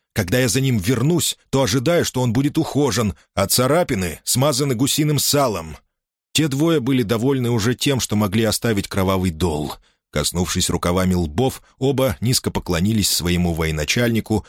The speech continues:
и повели боевого коня прочь. Томас повернулся в обратную сторону — с наслаждением подставляя лицо струям погожего ветерка. О, Господи, наслаждение-то какое!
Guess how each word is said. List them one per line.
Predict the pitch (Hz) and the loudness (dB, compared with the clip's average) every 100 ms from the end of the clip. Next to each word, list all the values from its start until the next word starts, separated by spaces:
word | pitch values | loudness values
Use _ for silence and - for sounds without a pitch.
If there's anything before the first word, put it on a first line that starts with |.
| _ | _
и | 139 | -6
повели | 131 107 95 95 | -2 0 0 0
боевого | 85 85 78 78 80 | 0 0 0 -2 -4
коня | - 78 78 78 - _ | -4 -6 -4 -4 -6 _
прочь. | - 76 73 - - - _ _ _ _ _ _ _ | -6 -4 -4 -2 -2 -4 _ _ _ _ _ _ _
Томас | 151 170 165 | -2 0 0
повернулся | - 139 143 170 151 147 | 0 0 2 0 0 0
в | |
обратную | 143 143 160 - 95 87 | 0 2 0 0 -2 -2
сторону — | - 135 95 78 71 _ _ | 0 0 0 -4 -10 _ _
с | - | -4
наслаждением | 101 95 104 90 127 120 110 | -2 0 0 0 0 0 0
подставляя | 95 - 101 92 95 | 0 -2 0 0 2
лицо | 90 90 - 110 | 2 0 0 0
струям | - - 98 95 87 | -2 0 0 2 0
погожего | 85 82 82 85 | -2 0 0 0
ветерка. | 80 82 92 - - 73 - _ _ _ | 0 0 -2 -2 -2 -4 -4 _ _ _
О, | - 73 78 | -4 -2 -2
Господи, | 85 98 95 - 87 78 73 71 - - | 0 0 2 -2 -4 -4 -6 -8 -14 -2
наслаждение-то | 87 - 98 85 87 123 117 98 - | 0 2 0 0 0 0 2 0 0
какое! | - 92 - 110 98 80 69 | -2 -4 0 0 0 -2 -6